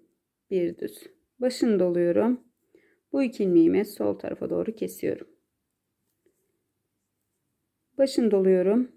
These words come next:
Burada birleşimi, iki modelimizin birleşimi gördüğünüz gibi üç tane ilmeğimiz var. Bu üçünü birlikte kesiyorum. Şu şekilde arkadaki iki ilmeğimi arkadan alıp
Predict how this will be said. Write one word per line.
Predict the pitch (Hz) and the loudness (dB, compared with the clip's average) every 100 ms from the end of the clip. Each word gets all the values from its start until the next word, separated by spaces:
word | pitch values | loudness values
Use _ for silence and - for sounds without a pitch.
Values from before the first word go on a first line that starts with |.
| _ | _
Burada | 294 294 226 180 175 | 2 2 4 0 0
birleşimi, | 214 208 196 - 190 | -2 2 0 0 -2
iki | 202 247 | -2 0
modelimizin | 214 180 170 165 175 | 0 0 0 0 -2
birleşimi | 190 190 185 - 180 | 0 -2 -6 -4 -4
gördüğünüz | 175 180 175 175 175 | 0 0 0 0 -2
gibi | - 214 | -6 -4
üç | - 240 | -4 -4
tane | - 185 175 | -2 0 4
ilmeğimiz | 175 175 170 165 | 4 4 2 0
var. | 208 240 247 | -4 -4 -2
Bu | 254 | -2
üçünü | 226 - 190 | -2 -6 -2
birlikte | 220 185 - 240 | 0 0 -4 -6
kesiyorum. | 185 175 - - 175 - _ _ _ _ _ _ _ | -6 -8 -6 -6 -8 -12 _ _ _ _ _ _ _
Şu | _ | _
şekilde | - - - 175 170 202 233 226 - _ _ _ _ _ _ _ _ _ _ _ _ _ _ - | -8 -6 -2 0 2 2 0 -4 -16 _ _ _ _ _ _ _ _ _ _ _ _ _ _ -10
arkadaki | 277 214 220 185 185 | -4 -2 -2 -2 -2
iki | 196 - | -4 0
ilmeğimi | 190 170 165 - | 4 4 4 0
arkadan | 190 202 185 175 | -2 -2 -2 2
alıp | 170 190 226 - | 2 2 -2 -10